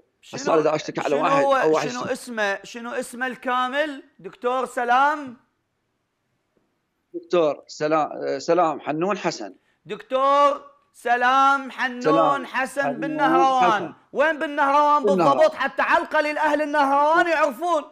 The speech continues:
Speaker 2: منطق-، منطقة الأربعة آلاف.
Speaker 1: منطقة
Speaker 2: مقابل
Speaker 1: الأربعة آلاف.
Speaker 2: إعدادية النعيم للبنات.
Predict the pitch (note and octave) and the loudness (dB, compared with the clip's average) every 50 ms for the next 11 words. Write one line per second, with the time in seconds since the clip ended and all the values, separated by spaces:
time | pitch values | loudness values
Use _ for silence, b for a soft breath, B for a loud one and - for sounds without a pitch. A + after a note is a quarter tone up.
0 | - - D#3+ E3 E3 D#3 - - G#3+ - - - _ _ _ _ _ _ _ _ | -10 -4 -2 -2 -2 -2 -2 -4 -4 -4 -4 -10 _ _ _ _ _ _ _ _
1 | _ _ _ _ _ _ _ _ _ _ _ _ _ _ _ _ _ _ _ _ | _ _ _ _ _ _ _ _ _ _ _ _ _ _ _ _ _ _ _ _
2 | _ _ _ _ C#3+ E3 E3 D#3+ - - - - - - G#3+ - D#3 F#3 F3 E3+ | _ _ _ _ -6 -6 -6 -4 -2 -4 -6 -4 -2 -2 -2 0 0 0 0 2
3 | D#3+ B2 B2 - C#3 B2+ B2 G2+ G2+ G#2 - _ _ _ F3 A3+ A#3+ D#3 - - | 0 0 0 -2 -2 -2 -2 -6 -8 -10 -14 _ _ _ -6 -4 -4 -4 -2 0
4 | - F3+ E3 D3+ - F#3+ F#3+ G#3+ A3 C4 C4+ B3+ - - - D4+ F3 E3+ - B3+ | 2 2 2 2 2 0 0 0 0 0 2 2 2 2 4 4 4 4 4 4
5 | B3 B3 B3 A#3 A3+ G#3 A3+ A#3 G3+ F3 D#3 - C#3 C3 B2 A2+ G2+ - | 2 4 4 4 4 4 2 2 2 0 0 0 -2 -4 -4 -6 -8 -10